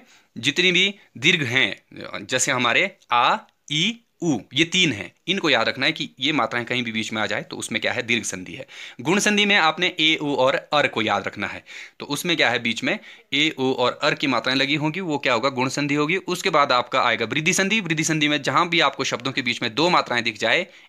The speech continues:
ऐ और औ की, उसमें क्या होगा? उसमें होगा वृद्धि संधि। और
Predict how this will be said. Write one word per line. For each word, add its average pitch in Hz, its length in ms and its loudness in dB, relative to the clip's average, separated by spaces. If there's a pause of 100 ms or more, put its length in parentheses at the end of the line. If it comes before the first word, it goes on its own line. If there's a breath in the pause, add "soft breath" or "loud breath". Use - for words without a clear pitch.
(120)
ऐ 143 180 4
और 127 160 0
औ 131 240 -2
की, 175 240 -4
उसमें 131 320 -2
क्या 123 100 2
होगा? 113 260 2 (400 soft breath)
उसमें 143 240 -4
होगा 127 240 0 (360)
वृद्धि 120 340 -2
संधि। 104 340 -2 (500 loud breath)
और 196 340 4